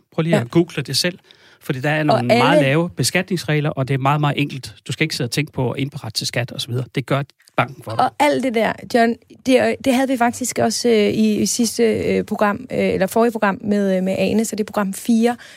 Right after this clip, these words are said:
Speaker 2: for alle de der gode råd med, øh, hvordan man kommer i gang. Og man kan simpelthen ikke sige dem, øh, nok gange. Så tusind tak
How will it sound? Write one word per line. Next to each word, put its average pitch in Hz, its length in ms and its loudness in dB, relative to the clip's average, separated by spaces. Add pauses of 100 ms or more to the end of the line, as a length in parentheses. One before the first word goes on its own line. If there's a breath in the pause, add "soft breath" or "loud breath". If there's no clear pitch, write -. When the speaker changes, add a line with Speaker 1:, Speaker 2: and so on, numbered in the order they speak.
(140 loud breath)
Speaker 2:
for - 80 -8
alle 254 280 2
de 233 120 -4
der 208 120 2
gode 233 320 4
råd 202 260 2
med, 190 460 2
øh, 190 80 -4
hvordan 190 260 2
man 202 120 0
kommer 190 220 -2
i - 20 0
gang. 185 300 0
Og 190 120 -2
man 202 260 4
kan 202 80 -6
simpelthen 247 220 2
ikke 202 120 -4
sige 208 140 -2
dem, 202 280 -2
øh, 185 160 2
nok 185 260 0
gange. 170 300 -2 (360 loud breath)
Så - 140 -10
tusind 233 360 0
tak 226 280 0